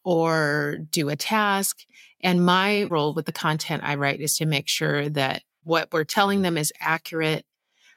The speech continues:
that it's going to help them be successful in whatever it is we're having them do. So a distinction that I, that I like to make that I, I have found is very helpful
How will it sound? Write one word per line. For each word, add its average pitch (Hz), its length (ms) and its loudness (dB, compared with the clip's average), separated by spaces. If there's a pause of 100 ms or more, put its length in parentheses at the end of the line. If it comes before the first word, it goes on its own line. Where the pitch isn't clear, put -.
(120)
that 147 300 0 (280)
it's 165 180 -2
going 170 240 2
to 165 80 0
help 151 320 -2 (220)
them 156 340 0
be 156 160 0
successful - 880 0
in 165 200 -2
whatever 147 400 0
it 139 120 -2
is 135 220 -2
we're 135 160 -4
having 139 380 -6
them - 180 -8
do. 147 380 -6
So 160 540 0 (440)
a 180 120 0
distinction 202 720 2
that 165 80 2
I, 151 500 -2
that 156 100 0
I 151 140 0
like 147 220 -4
to - 100 -6
make 151 200 -2
that 151 100 0
I, 151 200 0
I 156 160 0
have 151 140 -4
found 147 560 -2
is 156 140 -4
very 156 240 0
helpful - 600 -6